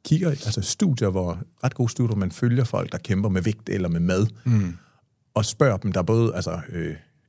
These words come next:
Speaker 1: kan, der er det, der hedder Kansas Weight Loss Registry, Kansas University, hvor de følger rigtig mange folk, og, og sådan, altså, ret valideret, hvad det er, de gør, hvad de har oplevet. Også Henrik Duer lavede jo også en bog om daner,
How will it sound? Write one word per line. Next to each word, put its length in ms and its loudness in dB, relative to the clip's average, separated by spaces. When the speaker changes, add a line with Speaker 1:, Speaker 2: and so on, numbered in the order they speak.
Speaker 1:
kan, 180 4
der 80 2
er 80 4
det, 100 2
der 60 2
hedder 140 0
Kansas 440 2
Weight 180 2
Loss 240 0
Registry, 400 -4
Kansas 380 -2
University, 560 -2
hvor 200 -4
de 220 -4
følger 400 2
rigtig 220 -2
mange 200 -4
folk, 300 -8
og, 120 -10
og 80 -6
sådan, 180 0
altså, 200 -4
ret 160 -2
valideret, 400 0
hvad 120 -2
det 80 0
er, 100 -2
de 140 -8
gør, 200 4
hvad 120 2
de 100 0
har 60 0
oplevet. 420 -2
Også 260 -2
Henrik 320 -2
Duer 220 4
lavede 260 0
jo 100 2
også 140 -2
en 80 -4
bog 260 2
om 160 -2
daner, 340 0